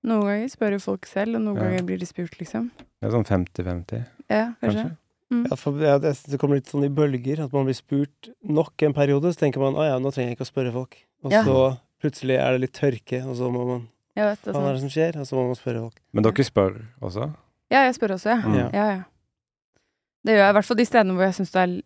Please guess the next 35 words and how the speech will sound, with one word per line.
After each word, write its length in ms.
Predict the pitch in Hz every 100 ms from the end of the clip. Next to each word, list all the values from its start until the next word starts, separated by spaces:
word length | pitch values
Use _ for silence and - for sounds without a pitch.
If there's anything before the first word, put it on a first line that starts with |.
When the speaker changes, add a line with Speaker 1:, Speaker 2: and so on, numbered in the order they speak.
| -
Speaker 1:
er, 420 | 185 180 180 180 185
ehm, 640 | 185 185 180 180 180 170 _ _ _ _ _ _ _ _ 185
veldig 260 | 202 185 170
gøy 140 | 170
å 60 | 165
stå, 180 | - 196 202 -
liksom. 240 | 208 247 220 - -
Speaker 2:
Mm. 240 | 113 92 95 - - _ _ _ _ _ _ _ _
Speaker 1:
Og 100 | 202
så, 680 | 185 - 185 175 170 170 175 - _ 202
og 420 | 214 214 214 208 -
også 600 | 170 - 202 190 185 170 _ _ _ _ _ -
at, 400 | 180 175 _ -
eh, 320 | 175 175 170 -
har 200 | 185 180
jo 60 | 180
litt 120 | 170 175
å 60 |
si 340 | - 165 165 165
hva, 540 | - 165 170 160 -
hvor 160 | 160 160
man 140 | 165
får 320 | 156 160 156 160
bedre 320 | 160 151 151
betalt, 360 | 156 - 160 -
da. 120 | 147 - _ _ _ _
Det 100 | 185
må 100 | 180
Speaker 2:
Mm. 80 | 165
Speaker 1:
jeg 80 | 160 160
jo 60 | 160
bare 140 | 160
si. 100 | 160 165 -
Eller 140 | 170
sånn, 280 | 165 160